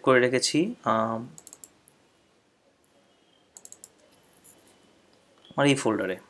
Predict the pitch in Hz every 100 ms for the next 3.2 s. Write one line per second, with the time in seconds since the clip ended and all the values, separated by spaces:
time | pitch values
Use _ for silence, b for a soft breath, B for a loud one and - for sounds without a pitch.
0 | _ _ _ _ _ - - - - -
1 | - b b b b b b _ 151 151
2 | 160 165 143 165 160 117 139 214 165 -
3 | 127 123